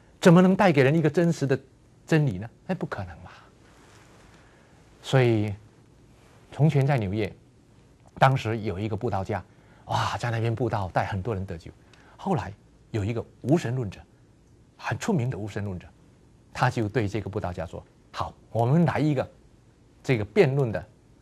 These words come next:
擂台。这个擂台呢，就是我证明没有神，你来传耶稣，我们来辩论吧。”然后这个布道家说：“好，我有一个先决条件，理论能够找到一位因你的无神论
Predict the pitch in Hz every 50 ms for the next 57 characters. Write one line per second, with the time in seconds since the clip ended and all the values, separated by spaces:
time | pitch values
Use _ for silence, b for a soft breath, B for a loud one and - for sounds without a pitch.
0 | _ 92 98 113 135 - - 92 - - _ _ _ - _ _ _ _ _ -
1 | _ - 185 180 160 156 147 175 175 147 156 165 180 175 B B B B B -
2 | 160 143 - 139 117 b b b b b b _ - - 143 143 151 233 196 151
3 | 156 165 131 135 160 175 135 - 113 120 135 - _ _ _ _ _ _ _ _
4 | _ _ - 113 123 120 117 151 - - - 143 139 143 139 - 143 139 - _
5 | _ _ _ - - 156 143 170 151 156 - 190 160 147 127 104 - - - -
6 | b b b b b b b b b b b b b - 156 180 196 180 190 190
7 | 170 165 139 170 175 170 160 147 - 147 143 139 156 139 - - 117 92 - 123
8 | 117 131 143 147 139 135 123 127 117 - - 160 147 143 139 107 98 - - 80
9 | 92 - 98 90 - B B B B B B B B B B - 139 147 151 170
10 | 220 240 208 147 139 135 - 123 127 165 175 160 - - - - _ _ _ _
11 | _ _ _ - - - 143 135 - 180 165 - - - 151 165 147 151 185 127
12 | 95 - - - _ _ _ _ _ _ _ - 202 208 202 202 202 175 120 110
13 | 104 98 - - - 113 123 156 196 208 - - 139 123 131 147 156 170 131